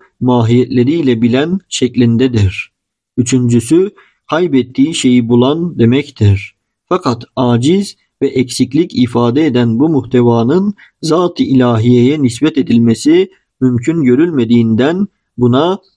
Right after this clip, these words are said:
kaçma ve kaybolma konumunda bulunan her şeyi bilgisi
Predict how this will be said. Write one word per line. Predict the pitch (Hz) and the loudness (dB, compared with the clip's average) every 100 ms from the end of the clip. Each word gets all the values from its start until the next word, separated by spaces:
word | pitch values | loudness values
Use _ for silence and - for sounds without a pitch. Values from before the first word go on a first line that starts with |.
| _ | _
kaçma | - 113 - 143 165 170 | -6 -6 -2 -2 0 0
ve | 135 127 | -2 -2
kaybolma | 156 170 127 120 131 151 | -2 -2 0 0 0 -2
konumunda | - 120 117 117 117 151 | 0 0 2 2 2 0
bulunan | 131 117 120 156 185 - _ _ | 0 0 2 0 -4 -8 _ _
her | 139 165 | -4 -4
şeyi | 175 - 123 127 165 185 _ _ - | -2 0 2 4 2 -2 _ _ -2
bilgisi | 131 123 120 123 143 175 185 | 0 2 2 2 2 0 -2